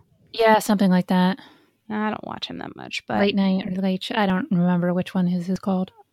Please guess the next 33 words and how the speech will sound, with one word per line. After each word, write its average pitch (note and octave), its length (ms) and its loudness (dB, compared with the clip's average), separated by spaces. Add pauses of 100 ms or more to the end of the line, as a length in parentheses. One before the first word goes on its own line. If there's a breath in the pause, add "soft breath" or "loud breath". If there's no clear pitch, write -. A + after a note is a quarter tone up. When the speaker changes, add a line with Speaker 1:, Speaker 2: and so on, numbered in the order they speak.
(120)
Speaker 2:
Late A#3+ 300 -2
something G#3+ 460 2
with G3+ 120 0
Stephen G#3+ 380 2
Colbert, G3+ 520 2
and, G3+ 180 2
uh, G#3 260 0 (140)
J F#4+ 160 6
J G4+ 160 8
Abrams C4+ 240 6
was A3+ 100 4
there G#3 180 6
just G#3+ 200 -2
chilling, A3 400 4 (160)
and A3 120 4
he A3+ 120 4
said, G#3+ 540 2 (960 soft breath)
"We A3 120 4
have A3+ 240 4
a A3+ 60 -2
script." - 580 2 (600)
Speaker 1:
Is F#3+ 80 -2
that G3 60 6
Speaker 2:
Which - 80 4
Speaker 1:
your G#3 100 4
Speaker 2:
is G3+ 60 4
Speaker 1:
Abrams G3+ 320 0
impression? D#4 600 4
Speaker 2:
<laughs> - 120 0
I A#3+ 60 2
have A#3 140 4
no G#3+ 140 6
idea. G3+ 480 0